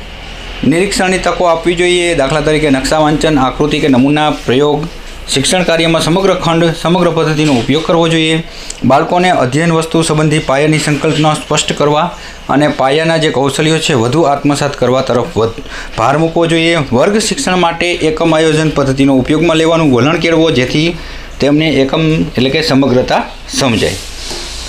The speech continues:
શિક્ષણમાં મોટાભાગે શક્ય હોય ત્યાં સમસ્યા ઉકેલ પદ્ધતિનો ઉપયોગ કરો. બાળકોને સીધે સીધો સમસ્યાનો ઉકેલ બતાવી ન દેવો, તેમને સમસ્યા આપવી અને એના માટે મૂંઝવણો ઊભી કરવી અને જાતે પણ પ્રયત્ન કરવા દેવા.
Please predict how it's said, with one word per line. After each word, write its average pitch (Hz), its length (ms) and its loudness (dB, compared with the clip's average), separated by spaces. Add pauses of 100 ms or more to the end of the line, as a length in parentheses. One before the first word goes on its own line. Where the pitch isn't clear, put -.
(240)
શિક્ષણમાં 233 460 2
મોટાભાગે 208 440 2
શક્ય 196 300 -2
હોય 180 240 2
ત્યાં 170 200 0
સમસ્યા 170 340 0
ઉકેલ 160 260 0
પદ્ધતિનો 143 360 2
ઉપયોગ 175 380 2
કરો. 170 300 2
બાળકોને 147 480 0
સીધે 156 300 0
સીધો 165 280 2
સમસ્યાનો 151 760 2
ઉકેલ 151 520 0 (440)
બતાવી 156 460 2
ન 156 220 4
દેવો, 180 400 2
તેમને 156 300 0
સમસ્યા 143 460 0
આપવી 180 320 0
અને 151 220 2
એના 139 180 2
માટે 135 260 2
મૂંઝવણો 139 460 4
ઊભી 127 240 2
કરવી 139 320 2
અને 147 200 2
જાતે 113 380 0
પણ 143 180 0
પ્રયત્ન 131 360 0
કરવા 120 380 0 (320)
દેવા. 127 300 2